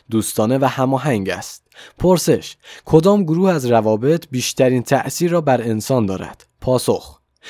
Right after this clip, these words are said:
شریک زندگی در ازدواج و در خانه و نیز روابط فرد با همکارانش. پس از آن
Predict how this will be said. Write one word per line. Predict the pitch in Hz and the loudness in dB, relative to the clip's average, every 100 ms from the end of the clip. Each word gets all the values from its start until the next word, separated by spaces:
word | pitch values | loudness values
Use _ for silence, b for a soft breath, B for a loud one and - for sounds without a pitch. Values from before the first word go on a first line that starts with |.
| B | B
شریک | - 120 127 147 170 | 0 4 4 4 2
زندگی | 143 127 120 147 | 4 2 2 2
در | 139 117 110 | 2 2 -2
ازدواج | 98 101 127 156 B B - | 0 2 2 2 B B 0
و | 147 | 4
در | 147 120 | 4 2
خانه | 117 110 147 | 2 2 2
و | 143 117 | 2 0
نیز | 120 180 143 127 | 2 0 0 0
روابط | 123 123 151 175 | 2 0 -2 -4
فرد | - 156 165 143 | -4 -4 -2 -4
با | |
همکارانش. | 127 127 120 123 131 110 92 - - - B B - | -2 -2 0 0 2 0 -2 -10 -16 -20 B B 0
پس | 156 170 | 2 4
از | 139 151 | 2 4
آن | 175 | 2